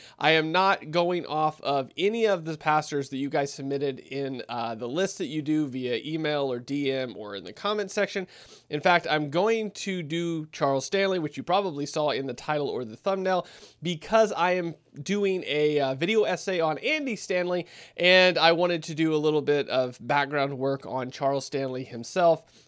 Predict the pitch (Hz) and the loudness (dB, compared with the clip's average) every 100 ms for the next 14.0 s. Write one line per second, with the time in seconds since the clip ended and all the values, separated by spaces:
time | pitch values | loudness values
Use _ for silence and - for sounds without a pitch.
0 | - 123 - 156 139 123 139 139 127 120 | -10 -8 -4 -2 -2 0 -4 -4 -6 -8
1 | - 120 117 110 110 - 113 104 107 139 | -10 -10 -10 -10 -12 -8 -8 -6 -6 0
2 | 156 247 254 175 175 160 160 175 160 160 | 8 8 8 0 0 0 2 2 2 0
3 | 156 135 139 135 135 - - 170 165 135 | 0 0 0 -2 -4 -2 2 4 4 0
4 | 131 - - 127 135 151 185 185 160 143 | -6 -8 -10 -8 -2 0 2 0 -4 -6
5 | 120 123 127 127 120 131 156 165 - 139 | -8 -8 -10 -8 -4 0 0 -2 -8 -12
6 | 135 - 147 156 135 143 123 131 135 - | -12 -2 -2 0 -4 -4 0 0 -2 -4
7 | 156 160 143 135 143 139 123 127 - 120 | -2 -2 -2 -2 -4 -4 -4 -6 -8 -6
8 | 139 185 - - - 180 185 208 247 294 | -4 -4 -6 -12 -2 0 0 0 2 2
9 | 262 - 277 277 262 240 240 247 233 - | -2 -6 -6 -2 0 0 2 2 0 -12
10 | - 165 233 233 220 202 202 196 190 190 | -6 0 2 0 -6 -4 -4 0 0 0
11 | 175 170 165 - 170 - 160 - 151 147 | -4 -6 -8 -6 -6 -6 -6 -4 -6 -2
12 | 185 277 277 226 208 196 175 180 180 - | 0 2 4 2 2 -2 -4 -2 -6 -6
13 | 151 156 - - 208 208 202 190 180 165 | -6 -6 -6 -6 0 0 0 -4 -2 -6